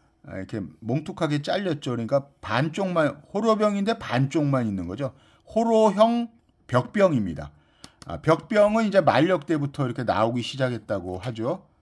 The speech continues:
예, 벽병입니다. 벽병. 네. 이 기-, 저기 문양은 맨 밑에 있는 문양을 살펴볼 것 같으면 이제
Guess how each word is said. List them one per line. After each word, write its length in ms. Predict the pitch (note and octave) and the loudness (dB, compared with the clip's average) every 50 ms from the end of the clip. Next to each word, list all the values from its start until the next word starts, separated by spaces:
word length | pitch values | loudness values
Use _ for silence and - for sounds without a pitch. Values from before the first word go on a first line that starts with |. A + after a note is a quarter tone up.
| _ _ _ _ - | _ _ _ _ -18
예, 260 | E2+ E2+ E2+ E2 D#2+ D#2 | -16 -14 -14 -14 -16 -14
벽병입니다. 840 | - - G2+ G2 - - C#3+ B2 A#2+ A2+ G#2 F2+ E2+ E2 E2 F#2 - | -12 -12 -12 -12 -8 -6 -4 -2 -2 -2 -4 -6 -6 -8 -8 -8 -10
벽병. 600 | - F2+ E2 - - - - C3 D#3 F3+ F#3+ G3 - _ _ _ _ _ _ _ _ _ _ _ _ _ _ _ | -10 -12 -14 -14 -10 -4 -2 -2 -2 -2 -4 -8 -14 _ _ _ _ _ _ _ _ _ _ _ _ _ _ _
네. 300 | - - - D#2 D2+ - - _ _ _ _ _ _ - | -18 -16 -16 -14 -16 -18 -20 _ _ _ _ _ _ -10
이 300 | D#3 D3+ F3+ G3+ F#3+ G3+ | -6 -4 -2 -2 -4 -6
기-, 720 | - - D3 D3+ F3 F3+ F3+ F3+ F3+ F3+ F3+ F3+ E3+ - - A#2+ | -6 -4 -4 -2 -2 -2 -2 -2 -2 -2 -4 -4 -6 -8 -4 -2
저기 240 | C#3 C#3 C#3+ D#3 | 0 2 2 2
문양은 760 | D3 B2+ C3 E3 F#3+ G#3+ G3+ F#3 E3+ D3+ D3+ D3+ E3 E3+ D3 B2 | 2 2 2 4 4 4 4 4 4 4 4 4 2 2 0 2
맨 240 | B2+ C3+ C#3+ C#3 | 2 4 2 2
밑에 320 | B2 C3 C3+ C#3 - F#3 E3+ | 0 -2 -4 -4 0 0 0
있는 340 | D#3+ D3+ D3+ D3 D3 C#3+ B2 | 2 2 2 2 2 2 2
문양을 480 | A2+ A#2 B2+ B2 A#2+ A#2+ A#2+ A#2+ A#2 | 0 0 0 0 0 0 -2 -4 -4
살펴볼 480 | - C#3 C3 - - C3+ B2 A#2+ A2+ G#2+ | -6 -6 -6 -4 -4 -4 -2 -2 -4 -4
것 100 | - A2+ | -2 -2
같으면 380 | G#2+ G2 - - B2 C3+ C#3 | -2 -2 -2 -4 -2 -2 0
이제 300 | C3 A2 G#2 C3 D3 D3 | 0 -2 -2 -4 -4 -6